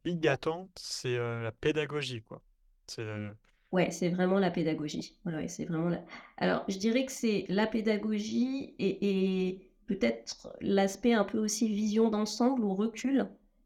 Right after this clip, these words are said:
Speaker 2: qui est très agréable, en fait, quand on le, le perçoit dans un manuscrit. Euh, ouais, c'est vraiment très agréable. Euh, ce que je veux dire, c'est qu'en général, quand on accepte de rapporter la thèse, euh,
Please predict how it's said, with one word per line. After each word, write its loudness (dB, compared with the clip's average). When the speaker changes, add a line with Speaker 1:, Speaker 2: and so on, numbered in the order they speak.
Speaker 2:
qui 0
est 2
très 2
agréable, 2
en 2
fait, -4
quand 0
on 0
le, 0
le -2
perçoit 2
dans 2
un 4
manuscrit. 2
Euh, 2
ouais, 4
c'est -2
vraiment 4
très 0
agréable. 2
Euh, 6
ce -8
que -2
je -2
veux 0
dire, 2
c'est -2
qu'en 2
général, 2
quand -4
on 4
accepte -2
de 0
rapporter 0
la 2
thèse, 0
euh, 4